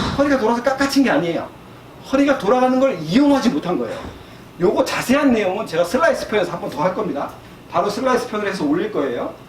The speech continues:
자, 릴리스 편이죠. 허리를 돌리는 것을, 허리 돌아가, 허리 턴을 이용해서 클럽을 닫아줘야 돼요. 자, 이미지를 설명, 이미지를 보여드릴게요. 자, 다시 보여드릴게요.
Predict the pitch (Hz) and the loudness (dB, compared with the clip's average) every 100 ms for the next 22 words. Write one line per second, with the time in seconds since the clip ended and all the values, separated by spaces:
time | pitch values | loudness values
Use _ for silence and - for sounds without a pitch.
0 | - - - 127 156 262 277 - 202 175 | -20 -16 -6 -4 -2 0 0 0 0 2
1 | 226 - - - - - - - - - | 2 0 -6 -18 -20 -20 -20 -20 -20 -6
2 | 269 294 285 277 - 160 180 233 226 208 | 2 4 4 2 0 -2 0 -2 -2 -2
3 | 262 277 - - - - - - - - | -2 -2 -4 -10 -18 -20 -20 -20 -20 -18
4 | - 285 302 208 233 233 226 269 262 247 | -2 2 2 4 2 2 2 2 2 2
5 | 262 170 202 262 240 - 262 262 262 - | 2 2 2 2 2 0 0 0 0 -2
6 | - 320 311 - - 95 - - - - | 0 2 4 2 0 -8 -10 -18 -20 -20
7 | - - 143 165 247 247 226 220 233 165 | -20 -8 -6 0 2 2 0 -4 -4 -4
8 | 208 240 208 156 175 147 139 165 147 - | -4 -4 -4 -2 0 0 -2 -4 -4 -4
9 | - - - 127 - - 170 190 185 151 | -10 -18 -18 -12 -12 -8 -6 0 0 0
10 | 143 147 | -4 -6